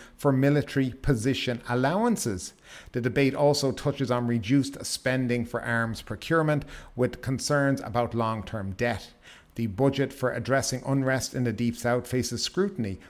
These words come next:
with claims of excessive funds and questionable allocations.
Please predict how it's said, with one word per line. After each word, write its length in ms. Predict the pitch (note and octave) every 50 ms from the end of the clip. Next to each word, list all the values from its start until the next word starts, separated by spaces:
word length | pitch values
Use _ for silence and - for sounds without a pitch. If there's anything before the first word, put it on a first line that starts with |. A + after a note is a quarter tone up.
| - _
with 160 | - A#2+ B2
claims 380 | - - C#3+ D3 D3 D3 C3 A2
of 80 | A2 B2+
excessive 560 | A#2+ - - - D#3+ E3 D#3 - F#3 D#3+ -
funds 420 | - - A#2 A#2 A2+ A2+ A2+ -
and 220 | A2 A#2+ A#2+ A#2 -
questionable 580 | - C#3 C#3+ - - - C3 A2 A2+ A2+ G#2 -
allocations. 880 | A2+ A2 G2+ G2 - - D3+ F3 F3+ F3+ - C#3+ A2+ G2+ F2+ - -